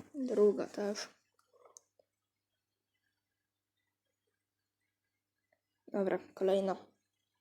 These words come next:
Też bez walkoutu.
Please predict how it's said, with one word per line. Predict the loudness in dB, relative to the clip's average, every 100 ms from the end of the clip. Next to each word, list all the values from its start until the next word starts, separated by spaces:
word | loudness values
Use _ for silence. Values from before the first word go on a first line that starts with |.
| _ _ _ _ -20 _ _ _ _ _ _ _ _ _ _ _ _ _
Też | -4 0 0 -2 -4
bez | -2 -2
walkoutu. | -2 -2 -2 2 2 2